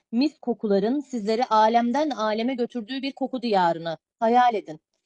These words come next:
Sizlerin idrak edebileceğiniz şekilde bazı şeyleri anlatıyoruz. Lakin basitleştirmemiz, basitleştirmemiz algılarınızın açılması içindir. Algılayı-, algılayın ki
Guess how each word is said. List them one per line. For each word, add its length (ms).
Sizlerin 380
idrak 320
edebileceğiniz 560
şekilde 320
bazı 260
şeyleri 320
anlatıyoruz. 520
Lakin 480
basitleştirmemiz, 1200
basitleştirmemiz 1040
algılarınızın 1000
açılması 580
içindir. 600
Algılayı-, 680
algılayın 760
ki 280